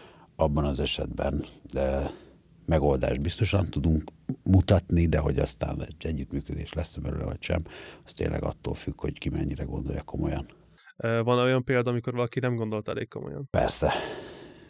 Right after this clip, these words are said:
Speaker 1: Bár említés nélkül.
Speaker 2: Igen.
Speaker 1: A
Speaker 2: Cégnevek
Speaker 1: kell,
Speaker 2: nélkül.
Speaker 1: kell Scrum Master Training, ez egy olyan, ö, szerep,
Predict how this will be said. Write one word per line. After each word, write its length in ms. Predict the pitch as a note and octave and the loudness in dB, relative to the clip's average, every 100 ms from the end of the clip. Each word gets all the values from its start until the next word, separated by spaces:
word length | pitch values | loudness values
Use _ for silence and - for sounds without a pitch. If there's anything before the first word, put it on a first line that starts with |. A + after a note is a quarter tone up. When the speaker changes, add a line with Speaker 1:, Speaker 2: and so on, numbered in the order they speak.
| - - - | -20 -8 4
Speaker 1:
Bár 340 | G#2+ F#2+ F2+ | 6 8 6
említés 580 | A2 G2+ E2 D#2+ E2 E2 | 4 6 4 0 -2 -2
nélkül. 580 | F#2 E2+ D#2+ - A2 G#2+ - _ - C3+ | 0 -2 -2 -2 0 0 -6 _ -16 -8
Speaker 2:
Igen. 160 | A2+ | -6
Speaker 1:
A 200 | A2+ - - | -6 -10 -6
Speaker 2:
Cégnevek 440 | - C3 - B2+ B2 | 6 10 10 8 10
Speaker 1:
kell, 320 | B2+ G#2 F2+ | 12 12 12
Speaker 2:
nélkül. 120 | E2 - - - - _ - - - - | 8 2 -14 -18 -20 _ -20 -20 -8 0
Speaker 1:
kell 400 | - C3 A2 F#2 E2+ - - - - - - - - | 12 12 12 12 10 4 -14 -20 -20 -20 -20 -20 -12
Scrum 380 | - A2 G2 F2 | 4 10 12 12
Master 440 | D#2+ - - C#2+ | 8 6 2 2
Training, 580 | - G2 F#2+ F2+ E2 D#2+ - - - - | 6 10 12 12 10 8 4 -12 -18 -6
ez 180 | C#2+ C2+ | -4 0
egy 320 | C#2 C2 - - - - - | 0 -2 -8 -16 -20 -20 -12
olyan, 440 | - D#2 C#2 C2+ - - D#3 | -2 2 4 2 -4 -10 -6
ö, 240 | C#2+ C#2+ C2+ C2 - - - - - - - - - | 0 2 0 -4 -14 -20 -20 -20 -18 -18 -16 -16 -10
szerep, 480 | - - D2 - - | 0 4 6 4 0